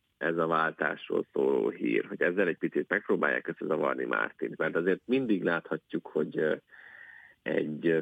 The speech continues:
szatellit csapatból, legyen az bármennyire profi és, ö, és komoly, mint mondjuk a Pramac, egy szatellit csapatban mindig van körülötted egy védőburok, amit, ö,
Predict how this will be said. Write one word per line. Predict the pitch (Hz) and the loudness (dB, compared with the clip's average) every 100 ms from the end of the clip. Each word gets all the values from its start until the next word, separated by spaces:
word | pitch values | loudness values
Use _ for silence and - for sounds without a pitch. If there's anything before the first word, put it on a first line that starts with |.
| - | 2
szatellit | 139 139 92 | 0 2 0
csapatból, | 92 85 82 78 78 80 87 82 - | 0 0 0 0 0 2 2 0 0
legyen | 95 107 90 | 0 2 2
az | 85 | 2
bármennyire | 82 87 87 80 80 80 78 69 50 - _ _ | 2 2 2 -2 -2 0 2 0 -2 -10 _ _
profi | - 80 - 80 76 73 - - | 0 0 2 -4 -4 -8 -16 -4
és, | 67 65 71 - 87 | 0 0 -2 -4 -2
ö, | 85 - - - _ - | 0 0 -4 -10 _ -8
és | - | -6
komoly, | - 87 85 82 76 | -2 0 2 2 2
mint | 80 76 - | -2 -8 -6
mondjuk | 73 76 | -4 -4
a | |
Pramac, | 76 76 73 82 - _ _ - - - - - _ _ | -4 -4 -2 -2 -4 _ _ -20 -20 -20 -20 -20 _ _
egy | - | -6
szatellit | - 123 127 - | -2 2 2 2
csapatban | 98 98 87 87 | 0 2 2 2
mindig | 104 104 | 2 2
van | 82 82 | 2 0
körülötted | 78 80 78 - 80 | 0 0 0 -2 -2
egy | 73 - | -2 -2
védőburok, | 64 62 - - - - - - - - _ _ | 0 0 -2 -4 -2 -4 -4 -6 -14 -14 _ _
amit, | - 78 76 - | -6 -4 -4 -2
ö, | 80 | 0